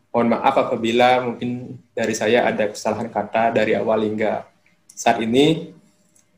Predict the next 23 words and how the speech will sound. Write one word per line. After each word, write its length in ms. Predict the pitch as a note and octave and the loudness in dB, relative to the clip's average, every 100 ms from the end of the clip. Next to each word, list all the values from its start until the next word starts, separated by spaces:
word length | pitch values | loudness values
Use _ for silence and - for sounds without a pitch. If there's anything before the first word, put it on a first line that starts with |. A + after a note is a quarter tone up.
| - | -6
Eh, 260 | A2 A2 G#2+ | 0 2 2
sekali 200 | B2+ A#2+ | 2 2
lagi 280 | A#2 B2+ B2+ | 2 2 4
saya 160 | B2+ A#2+ | 4 2
terima 160 | A2+ | 0
kasih 560 | A2+ A2 - D3 D3 - _ _ _ | 0 0 2 2 2 -12 _ _ _
saya 160 | A2 G#2+ | -4 0
ucapkan 560 | G#2+ - B2+ C#3+ D3+ - _ - | -2 2 0 0 -4 -14 _ -4
pada 280 | A2+ A2 G#2 | 0 0 0
seluruh 480 | - A2 A2+ A2+ - _ _ | 0 0 0 -4 -12 _ _
pendengar 640 | A#2+ A2+ A#2 B2+ C#3 - _ _ _ _ _ _ _ _ _ _ | -4 0 2 2 2 -4 _ _ _ _ _ _ _ _ _ _
Sobat 240 | - A#2+ B2 | 0 0 2
Infinity 480 | B2 A#2 A2 C3+ C3+ | 2 0 4 4 6
karena 560 | A#2 A2+ A#2 A2+ A2 | 2 2 0 0 -2
masih 320 | A2+ A2 B2+ | -4 -4 -2
setia 320 | A#2+ B2 B2+ A#2+ | -2 -2 2 2
mendengar 480 | A#2 A2 A#2 A#2 | 2 0 0 0
sehingga 640 | - A2 G#2+ G#2+ G#2+ - - _ | -2 -6 0 2 2 -2 -10 _
detik 240 | G2+ A2 G#2+ | -8 -4 0
ini. 400 | A2 G2+ G2+ - | 2 2 0 -6
Nah, 160 | G#2 | -6
seperti 320 | - G#2+ - A#2+ | -4 -4 0 4
biasa, 560 | A2+ - D3+ D#3 - | 4 6 6 6 0